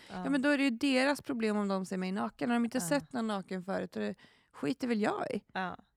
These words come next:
Speaker 2: Men, men det är ju, alltså,
Speaker 1: Men jag
Speaker 2: det
Speaker 1: kan ju gå ut. En gång gick jag ju ut och flyttade cykeln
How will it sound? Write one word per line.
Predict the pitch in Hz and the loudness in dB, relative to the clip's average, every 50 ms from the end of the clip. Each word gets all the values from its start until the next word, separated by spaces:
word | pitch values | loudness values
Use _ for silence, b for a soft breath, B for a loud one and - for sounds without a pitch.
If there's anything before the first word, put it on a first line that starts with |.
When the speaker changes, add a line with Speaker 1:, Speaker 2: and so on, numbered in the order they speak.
| _ _ _ B B B B B B 240 | _ _ _ B B B B B B 6
Speaker 2:
Men, | 254 311 330 311 | 6 6 6 6
men | 320 359 311 | 0 0 4
det | 311 403 | 4 4
är | 392 381 381 | 6 6 4
ju, | 359 - | 4 4
alltså, | 320 320 - 339 | 4 4 4 4
Speaker 1:
Men | 311 247 262 | 4 6 6
jag | 269 | 4
Speaker 2:
det | 277 | 6
Speaker 1:
kan | 294 311 | 6 4
ju | 285 | 4
gå | 220 220 240 - | 4 2 2 2
ut. | 277 311 339 277 202 - - - | 2 2 0 0 -4 -8 -6 -6
En | 269 277 269 254 | -2 -2 -2 -2
gång | 247 247 226 | 0 0 0
gick | 214 208 - - | 0 -2 -4 -2
jag | 214 208 | -2 -2
ju | 208 - | -2 -2
ut | - - - - - - | -6 -12 -14 -14 -16 -16
och | 180 | -16
flyttade | - - - 247 226 - - - 208 202 226 | -14 -12 -12 -12 -12 -12 -10 -8 -8 -6 -6
cykeln | - - - - 381 - _ _ _ - - - | -8 -8 -6 -8 -8 -8 _ _ _ -14 -14 -14